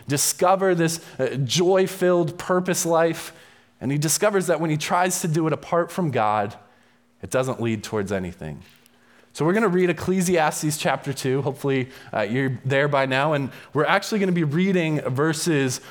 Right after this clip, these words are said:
one through eleven. So I'm gonna read eleven verses with you guys. I know it's a little more of a lengthy passage than we had last night. So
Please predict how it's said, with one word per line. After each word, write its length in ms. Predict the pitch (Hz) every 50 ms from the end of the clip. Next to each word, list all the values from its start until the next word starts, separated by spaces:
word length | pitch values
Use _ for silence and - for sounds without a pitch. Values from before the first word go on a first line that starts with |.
| - -
one 340 | - 101 123 139 151 156 156
through 260 | 151 156 160 160 147
eleven. 480 | 131 127 127 123 123 110 101 90 80 76
So 280 | - - - 123 117 113
I'm 100 | - -
gonna 140 | 160 160 160
read 120 | 165 160
eleven 440 | 151 139 127 131 143 160 165 185 185
verses 420 | 165 160 156 156 156 - 147 127
with 160 | 120 131 127 -
you 120 | 123 113
guys. 420 | 117 110 110 107 117 123 120 - - - - - -
I 60 | -
know 100 | 113 123
it's 120 | 131 127 -
a 40 | 139
little 300 | 131 143 151 147 151 151
more 380 | 147 147 147 147 147 147 147
of 200 | 156 - 120 123
a 220 | 127 123 127 123 117
lengthy 420 | 120 127 139 143 156 156 - 170
passage 560 | - - 160 151 131 135 - - 135 135 131
than 120 | 127 135 131
we 100 | 127 117
had 220 | 123 135 127 117
last 280 | 120 120 113 113 - -
night. 220 | 120 117 127 110
So 260 | - - 127 117 98